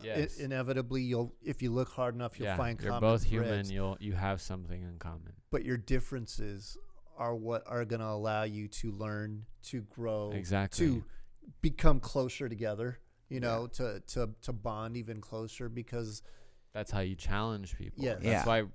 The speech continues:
Speaker 2: relationships, really good, like,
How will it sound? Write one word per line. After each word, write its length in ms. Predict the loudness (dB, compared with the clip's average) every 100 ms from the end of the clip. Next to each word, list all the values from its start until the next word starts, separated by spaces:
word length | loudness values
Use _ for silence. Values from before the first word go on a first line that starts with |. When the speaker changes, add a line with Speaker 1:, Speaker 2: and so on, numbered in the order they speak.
| -8
Speaker 2:
relationships, 920 | -2 0 0 -2 -8 -6 -6 -6 -10
really 380 | -8 -2 0 0
good, 340 | 0 0 -2 -4
like, 460 | -4 -4 -4 -8